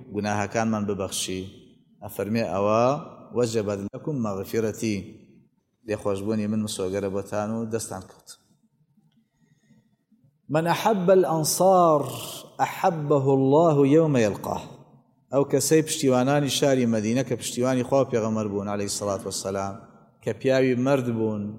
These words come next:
بەسەر و ماڵەوە لە خزمەتی پێغەمبەر و ئیسلاما بوون، هەر کەسێ ئەوانی خۆش بوێت، خوا خۆشی دەوێ و پێی خۆشە بێنەوە بگەنەوە بەو لە ڕۆژی قیامەتە لیقایان لەگەڵ بکا.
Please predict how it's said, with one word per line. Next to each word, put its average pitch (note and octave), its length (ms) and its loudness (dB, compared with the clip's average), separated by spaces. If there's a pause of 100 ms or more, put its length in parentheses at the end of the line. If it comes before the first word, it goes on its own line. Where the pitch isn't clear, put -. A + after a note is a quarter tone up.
(640)
بەسەر D#3+ 300 2
و E3+ 140 4
ماڵەوە C3+ 280 2
لە B2 40 -2
خزمەتی A#2+ 500 -6
پێغەمبەر A#2 300 0
و A2+ 80 -2
ئیسلاما G#2 420 -4
بوون، C#3 240 0 (640)
هەر G#2+ 160 -6
کەسێ C#3+ 280 -2
ئەوانی D3+ 360 2
خۆش D#3+ 400 4
بوێت، F#3 480 6 (680)
خوا C#3+ 460 2
خۆشی D3+ 600 2 (100)
دەوێ C#3 320 6 (100)
و F#3+ 40 6 (800)
پێی A#2+ 180 4
خۆشە E3 480 4
بێنەوە C3+ 360 2
بگەنەوە A2+ 440 -2
بەو G#2+ 180 0
لە G2+ 100 0
ڕۆژی G2 320 -2
قیامەتە F#2+ 460 -2 (160)
لیقایان F#2 540 -4
لەگەڵ E2+ 260 -8
بکا. D#2 200 -18